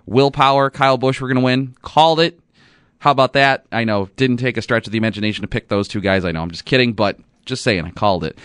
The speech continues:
<laughs> Uh, Power getting the win in the five hundred over Ed Carpenter, who started on the pole and finished second. Scott Dixon rounding out the podium. And Alexander Rossi, who started thirty-second. What a day that young man had.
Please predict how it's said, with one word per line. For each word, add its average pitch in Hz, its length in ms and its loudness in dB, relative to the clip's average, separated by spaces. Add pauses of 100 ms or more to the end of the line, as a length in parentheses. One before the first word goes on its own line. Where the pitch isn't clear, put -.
(240)
<laughs> - 0 -
Uh, - 360 2
Power 165 400 2
getting 165 240 0
the 147 80 0
win 135 400 2 (420)
in 175 160 4
the 175 80 2
five 165 300 2
hundred 156 220 0
over 151 360 2 (260)
Ed 131 200 2
Carpenter, 196 440 2
who 175 60 2
started 147 340 -2
on 139 120 2
the 123 80 -2
pole 160 480 2 (880)
and 107 180 2
finished 127 340 0
second. 147 380 0
Scott 113 300 -2
Dixon 147 360 -2
rounding 131 280 2
out 123 100 -2
the 107 80 -14
podium. 131 500 0 (340)
And 113 220 0
Alexander 196 440 4
Rossi, 175 420 2
who 135 80 -4
started 139 320 2
thirty-second. 185 800 0
What 156 180 0
a 151 60 -2
day 147 220 2
that 143 220 2
young 139 220 0
man 131 200 0
had. 135 320 2